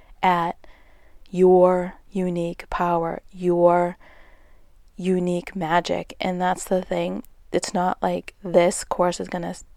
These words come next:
have one result for everybody. It's gonna be completely different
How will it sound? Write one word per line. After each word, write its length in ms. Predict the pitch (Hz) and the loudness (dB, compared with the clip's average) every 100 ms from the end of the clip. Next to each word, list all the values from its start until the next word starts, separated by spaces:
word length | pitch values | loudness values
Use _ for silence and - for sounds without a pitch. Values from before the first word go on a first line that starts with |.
| - - - | -20 -14 0
have 220 | 180 185 - | 2 0 -4
one 380 | 180 175 175 | -2 0 2
result 540 | 170 170 175 165 180 - - | 0 -2 0 2 0 -2 -12
for 160 | - 180 | -2 0
everybody. 560 | - 160 175 180 202 220 | 0 0 -2 0 0 0
It's 180 | - - | -2 -6
gonna 200 | 180 170 | -6 -6
be 260 | 165 165 165 - - - - - - - - - - - - - - - - - | -6 -8 -10 -18 -20 -20 -20 -20 -20 -20 -20 -20 -20 -20 -20 -20 -20 -20 -20 -8
completely 520 | - 202 196 185 196 | -4 2 2 2 0
different 500 | 185 - 202 - 175 | 0 -2 -2 -2 -4